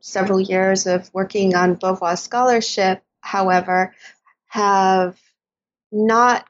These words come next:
quite captured in the way that I have tried to capture here how and why freedom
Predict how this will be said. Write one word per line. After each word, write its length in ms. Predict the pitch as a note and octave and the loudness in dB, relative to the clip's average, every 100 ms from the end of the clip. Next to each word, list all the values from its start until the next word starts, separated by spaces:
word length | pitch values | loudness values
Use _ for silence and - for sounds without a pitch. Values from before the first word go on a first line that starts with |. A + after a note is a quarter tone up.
| - | -18
quite 540 | - A#3+ A#3 A#3 - | -10 -2 0 0 -4
captured 800 | _ - G3 - - D4 D4 D4+ - _ _ _ - | _ -4 -2 -4 -4 0 0 0 -6 _ _ _ -4
in 160 | A3 | 0
the 80 | G#3 | 0
way 220 | G3 F#3+ | 2 0
that 280 | G3 F#3+ - - | 0 -2 -4 -6
I 300 | F3+ F#3 G#3 | -2 0 0
have 180 | G#3 G#3 | -2 -6
tried 300 | - G3 G3 | -4 -4 -4
to 60 | G3+ | -6
capture 440 | - G3 - F#3 | -6 -6 -4 -6
here 600 | F3+ - B3+ F#3+ F3+ A3 - - - - | -6 -2 0 2 2 -2 -8 -14 -14 -14
how 440 | - A3 A3 A3+ - | -4 0 2 2 0
and 240 | G#3 G#3 | 0 0
why 500 | G3 F#3+ F#3+ F#3+ F#3 - | 0 0 2 2 0 -4
freedom 420 | G#3 G3+ F#3 F3+ | -4 -2 0 -4